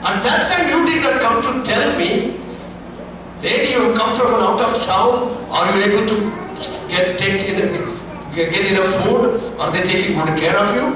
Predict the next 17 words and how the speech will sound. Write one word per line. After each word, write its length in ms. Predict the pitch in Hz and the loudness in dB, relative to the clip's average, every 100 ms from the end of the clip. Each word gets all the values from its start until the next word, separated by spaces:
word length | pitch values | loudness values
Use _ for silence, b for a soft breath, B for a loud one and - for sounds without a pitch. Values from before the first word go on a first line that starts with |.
| - - - - - | -6 -10 -10 -6 -2
You 200 | 349 392 403 | 2 2 2
didn't 160 | 392 | 0
ask 320 | 381 - 359 | 2 0 0
me 80 | 339 | 0
all 280 | 269 247 247 | 2 2 2
of 60 | - | 2
those 160 | 185 185 | 0 0
things." 180 | - - - - - - - - - - 359 392 370 349 - - - - | -2 -4 -6 -6 -10 -12 -14 -16 -16 -14 -12 -12 -10 -12 -14 -16 -12 -2
Now 180 | - - | 0 2
I 160 | - - 160 | 4 2 2
went 160 | - - | 0 -2
to 60 | - | -2
this 200 | - - | -2 0
church, 300 | - - - | 0 0 0
yes, 200 | 156 156 151 | 0 0 -2
it 80 | |
is 120 | 147 | -4